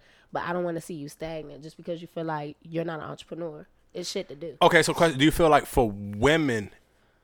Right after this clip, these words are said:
Speaker 2: it's easier for women who work good nine-to-fives to stay stagnant?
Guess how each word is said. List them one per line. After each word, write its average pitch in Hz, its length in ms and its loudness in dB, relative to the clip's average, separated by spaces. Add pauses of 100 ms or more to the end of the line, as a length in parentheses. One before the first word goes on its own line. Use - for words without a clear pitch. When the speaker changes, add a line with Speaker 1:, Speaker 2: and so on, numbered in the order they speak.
(180)
Speaker 2:
it's 123 220 2 (120)
easier 143 540 0
for 123 160 0
women 131 240 0
who 135 120 0
work 107 280 0
good 120 160 2
nine-to-fives 110 600 0
to 110 120 -4
stay 98 420 -4
stagnant? 90 520 -6